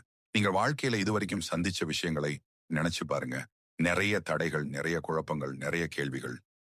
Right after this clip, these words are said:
"நான் எதுக்காக இப்படி இருக்கேன்? என்னோட வாழ்க்கை இங்க நின்றுடுச்சா? என்ன முயற்சி பண்ணாலும் ஏன் முன்னே போக முடியல?" ன்னு உங்களுக்குள்ள நீங்களே கேட்டிருப்பீங்க. அந்த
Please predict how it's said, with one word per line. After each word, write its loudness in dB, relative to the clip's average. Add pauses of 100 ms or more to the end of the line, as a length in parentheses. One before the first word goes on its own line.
"நான் 4
எதுக்காக 2
இப்படி -2
இருக்கேன்? -2 (440)
என்னோட 4
வாழ்க்கை 2
இங்க 0
நின்றுடுச்சா? -2 (640)
என்ன 4
முயற்சி 0
பண்ணாலும் -2
ஏன் 2
முன்னே 2
போக -2
முடியல?" -6 (400)
ன்னு 2
உங்களுக்குள்ள 2
நீங்களே 4
கேட்டிருப்பீங்க. -4 (640)
அந்த 4